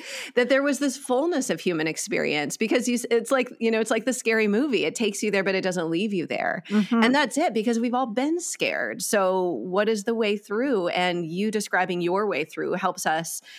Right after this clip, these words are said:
Speaker 1: shine a light and find our own way through. So not a downer in any way. I love
Speaker 2: Yeah, oh,
Speaker 1: this
Speaker 2: good.
Speaker 1: book.
Speaker 2: Okay, good. Yeah, and I, and I love hearing you say that, that finding our own way. So for me, like, animals are really helpful, but,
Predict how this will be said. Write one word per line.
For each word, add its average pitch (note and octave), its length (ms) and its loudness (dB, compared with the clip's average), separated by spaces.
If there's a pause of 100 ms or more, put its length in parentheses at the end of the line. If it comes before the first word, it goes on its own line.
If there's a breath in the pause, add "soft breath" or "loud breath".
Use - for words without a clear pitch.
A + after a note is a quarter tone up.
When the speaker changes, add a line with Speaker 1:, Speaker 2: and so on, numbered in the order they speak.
(140)
Speaker 1:
shine F3 300 -2
a E3+ 60 0
light E3 260 0
and F3 120 -2
find F3 220 0
our E3 220 2
own G3+ 200 0
way D3+ 200 0
through. C#3 380 -6
So D#3 280 0
not G#3+ 260 2
a D#4+ 60 0
downer F3 320 0
in G3+ 160 0
any C4 240 2
way. G#3+ 240 2
I G#3 120 4
love G#3 200 6
Speaker 2:
Yeah, D4+ 200 6
oh, - 20 10
Speaker 1:
this A#3+ 100 6
Speaker 2:
good. A3 220 8
Speaker 1:
book. - 100 4 (120)
Speaker 2:
Okay, A3+ 100 6
good. G3+ 340 4
Yeah, F#4 80 8 (120)
and A#3+ 180 6
I, B3+ 80 6
and A#3+ 220 4
I A#3+ 140 8
love B3+ 220 4
hearing B3+ 280 2
you G#3+ 80 4
say C4 240 0
that, F3 100 0
that F3+ 160 2
finding F#3 380 4
our F3+ 120 4
own F3 220 2
way. A#3 240 4
So G3+ 240 4
for G3+ 160 2
me, B3 220 4
like, F3 260 4
animals G3 420 4
are F3+ 80 2
really E3+ 260 2
helpful, E3 420 0
but, F3 260 4